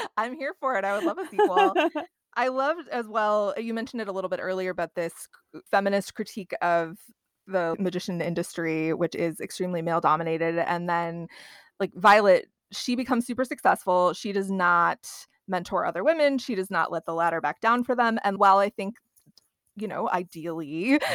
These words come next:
Speaker 1: <laughs> women should do that for other women, it's interesting how much hate women get for that when it's still the men
Speaker 2: Mm-hmm.
Speaker 1: who are the real problem. Like, they're the ones who are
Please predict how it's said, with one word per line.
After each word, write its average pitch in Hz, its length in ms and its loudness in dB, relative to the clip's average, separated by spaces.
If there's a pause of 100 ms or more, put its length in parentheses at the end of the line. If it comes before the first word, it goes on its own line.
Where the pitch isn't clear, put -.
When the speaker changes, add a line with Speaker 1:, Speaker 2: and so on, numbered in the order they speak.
Speaker 1:
<laughs> - 180 6
women 247 360 8
should - 160 -4
do 220 100 -4
that 208 160 2
for - 160 0
other 190 160 0
women, 190 580 -2
it's 208 180 -4
interesting 208 720 -6 (340)
how 214 160 4
much 196 240 0
hate - 480 -10
women 190 260 -4
get 180 160 -2
for - 80 -8
that 170 160 2
when 196 120 -2
it's - 180 -8
still 466 260 2
the 269 100 4
men 202 580 0 (100)
Speaker 2:
Mm-hmm. 220 120 -4
Speaker 1:
who 214 140 6
are 226 80 6
the 208 140 -2
real 226 240 -2
problem. 175 500 -4
Like, 170 200 -10
they're 180 180 -2
the 196 100 -6
ones 170 240 -6
who 185 80 -8
are 165 220 -4